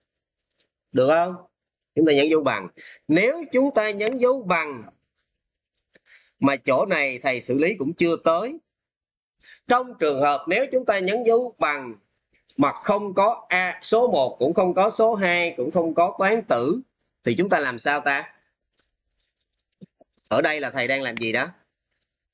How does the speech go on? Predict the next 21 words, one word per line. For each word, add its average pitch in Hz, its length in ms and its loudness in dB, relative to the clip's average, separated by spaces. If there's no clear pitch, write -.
Nếu 151 180 0
không 143 200 -6
có 139 140 0
mấy 175 140 -2
cái 165 120 -2
đó 156 300 -2
thì 117 140 2
không 156 280 0
làm 110 200 -2
gì 107 180 -2
cả. 104 300 -2
Còn 123 200 0
nếu 175 200 2
như 175 180 0
bạn 117 240 -2
vui 165 300 2
tính 190 260 0
thì 131 120 0
bạn 113 160 -2
làm 117 220 -4
gì? 123 280 0